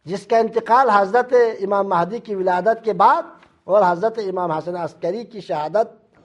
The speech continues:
سے پہلے ہوئی ہے، انہوں نے محمد ابن علی ابن حمزہ، جو امام حسن عسکری کے ایک اور اصحاب میں سے تھے، ان سے نقل کیا ہے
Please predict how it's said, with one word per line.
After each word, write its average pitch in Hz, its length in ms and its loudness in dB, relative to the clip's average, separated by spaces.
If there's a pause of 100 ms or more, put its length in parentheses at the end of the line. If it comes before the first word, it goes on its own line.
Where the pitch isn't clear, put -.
(360)
سے 240 100 4
پہلے 285 400 4
ہوئی 320 420 0
ہے، 175 160 -6 (320)
انہوں 226 420 6
نے 302 200 6
محمد 233 760 2
ابن 220 260 -2 (2250)
علی 233 500 2
ابن 214 260 0
حمزہ، 180 880 4 (1080)
جو 175 140 0
امام 196 380 4 (640)
حسن 196 200 0
عسکری 196 540 0
کے 170 380 -4 (440)
ایک 170 180 -8
اور 240 560 4 (1000)
اصحاب 208 440 2
میں 226 120 2
سے 233 160 2
تھے، 240 180 2
ان 247 200 2
سے 247 140 2
نقل 233 400 2
کیا 170 420 2
ہے 139 280 -4